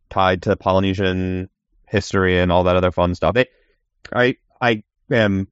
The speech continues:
flippant about that stuff a lot because most airlines do it very poorly. Hawaiian actually did a very good job with it. I'm, I'm impressed by the way they're doing it, but I am still gonna sort of run past it quicker than I should.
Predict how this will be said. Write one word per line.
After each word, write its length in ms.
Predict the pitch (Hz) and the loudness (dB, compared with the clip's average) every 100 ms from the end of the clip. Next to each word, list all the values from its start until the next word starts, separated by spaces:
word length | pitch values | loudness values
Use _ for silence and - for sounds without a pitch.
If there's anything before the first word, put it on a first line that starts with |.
| _ | _
flippant 400 | - 147 131 110 | -8 -4 -2 -2
about 280 | 98 92 90 | 0 0 0
that 160 | 85 73 | -2 -2
stuff 220 | 95 82 | -4 -2
a 60 | |
lot 300 | 82 82 76 | 0 0 0
because 400 | - 82 87 85 | -4 -2 0 0
most 240 | 95 92 98 | 0 -2 0
airlines 320 | 90 85 82 | 0 0 -2
do 120 | 87 | -2
it 60 | 80 | -2
very 220 | 87 76 | -2 -4
poorly. 460 | 95 87 90 92 - _ _ _ | -2 0 2 0 -2 _ _ _
Hawaiian 300 | - 104 101 | -2 0 2
actually 240 | 92 87 82 | 0 -2 -2
did 120 | 85 | -2
a 60 | 80 | 0
very 180 | 78 80 | -2 -2
good 140 | - | -2
job 180 | - 50 | -4 -4
with 120 | - | -4
it. 80 | - | -2
I'm, 200 | 82 - | -2 -4
I'm 160 | 98 92 | -4 -4
impressed 400 | 82 90 82 - | -2 -2 -4 -2
by 140 | 82 | -2
the 80 | 80 | 0
way 120 | 76 | -2
they're 100 | 76 | -2
doing 240 | 78 69 65 | 0 -2 -2
it, 140 | 60 - | -6 -2
but 200 | 73 - _ _ - | -2 -2 _ _ -6
I 60 | |
am 80 | 80 | -6
still 200 | - 82 82 - - | -2 -4 -4 -12 -2
gonna 220 | 82 80 | -2 -2
sort 140 | 82 | -4
of 60 | 85 | -2
run 140 | 87 | -2
past 280 | 76 82 - | -2 -4 -4
it 100 | - | -6
quicker 240 | - 80 78 | -4 -2 0
than 120 | 73 | 0
I 120 | 73 | -4
should. 320 | - 76 76 | 0 0 0